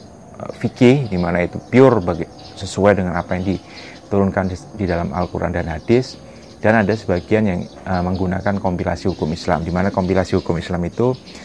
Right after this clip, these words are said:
sudah ada adjustment, disesuaikan dengan kondisi di Indonesia, walaupun cara pembagiannya tetap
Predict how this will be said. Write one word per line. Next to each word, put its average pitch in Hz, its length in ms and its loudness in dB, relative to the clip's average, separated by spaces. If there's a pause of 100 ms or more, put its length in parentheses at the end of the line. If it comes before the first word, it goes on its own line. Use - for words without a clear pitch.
sudah 98 340 4 (300)
ada 92 320 0
adjustment, 92 640 0
disesuaikan 92 640 -2
dengan 87 160 -4
kondisi 87 480 -4
di 87 240 -4 (720)
Indonesia, 95 480 4
walaupun 98 560 6
cara 98 240 4
pembagiannya 92 640 0
tetap 104 320 0